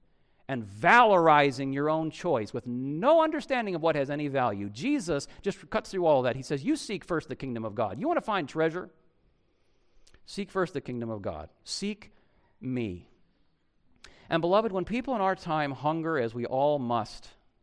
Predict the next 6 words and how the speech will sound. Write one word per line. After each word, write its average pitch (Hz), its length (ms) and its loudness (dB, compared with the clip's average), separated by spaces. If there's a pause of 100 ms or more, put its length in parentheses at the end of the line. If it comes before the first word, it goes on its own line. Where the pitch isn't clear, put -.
(540)
we 131 120 -2
hunger 196 340 -2
for 160 180 -4
a 131 140 -2
center 175 720 -6 (640)
that 156 160 2